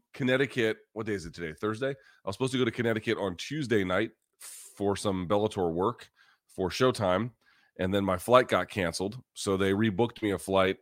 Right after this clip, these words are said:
at, uh, like, five thirty in the morning. <laughs> So I had to get up, like, at the crack of dawn, uh, and then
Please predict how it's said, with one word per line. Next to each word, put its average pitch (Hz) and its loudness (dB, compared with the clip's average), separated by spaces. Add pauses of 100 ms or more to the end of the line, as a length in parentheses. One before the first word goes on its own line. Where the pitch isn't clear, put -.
at, 87 -2
uh, 85 2 (560)
like, 82 -4
five 104 6
thirty 104 4
in 95 0
the 90 -2
morning. 95 -2
<laughs> - -20 (420)
So 110 0
I 107 6
had 104 2
to 95 -6
get 101 4
up, 92 0
like, 95 -2
at 98 0
the 85 -4
crack 98 0
of 85 -4
dawn, 80 -4 (680)
uh, 80 0
and 95 -4
then 101 2